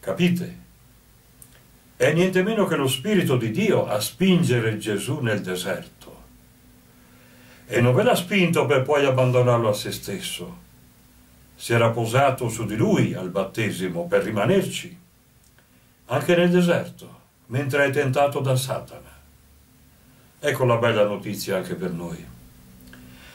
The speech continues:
Sì, quale che sia il deserto che sperimentiamo o sperimenteremo, ricordiamoci che non siamo affatto soli.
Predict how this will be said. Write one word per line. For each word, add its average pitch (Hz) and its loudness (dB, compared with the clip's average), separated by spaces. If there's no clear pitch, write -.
Sì, 156 0
quale 147 2
che 135 0
sia 156 4
il 143 2
deserto 135 2
che 127 -2
sperimentiamo 127 2
o 101 0
sperimenteremo, 104 0
ricordiamoci 123 2
che 110 0
non 107 -2
siamo 104 0
affatto 104 -2
soli. 82 -8